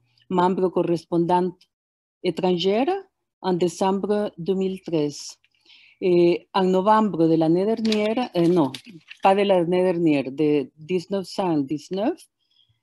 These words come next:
j'ai organisé une mission de l'Académie qui est venue ici au Costa Rica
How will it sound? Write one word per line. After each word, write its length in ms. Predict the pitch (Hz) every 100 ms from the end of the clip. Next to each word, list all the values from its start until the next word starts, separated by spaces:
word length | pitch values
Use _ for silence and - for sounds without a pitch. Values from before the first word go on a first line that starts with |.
| _
j'ai 200 | 175 175
organisé 540 | 202 208 214 214 - 220
une 160 | 220
mission 400 | 226 220 - 220 220
de 100 | 220
l'Académie 880 | 196 - 175 170 180 208 302 381 _ _ _ _ -
qui 180 | 208
est 100 | 196
venue 680 | 196 196 196 208 247 330 320 -
ici 480 | 190 - 214 226 226
au 80 |
Costa 340 | 220 180 - 165
Rica 540 | 165 165 - 254 156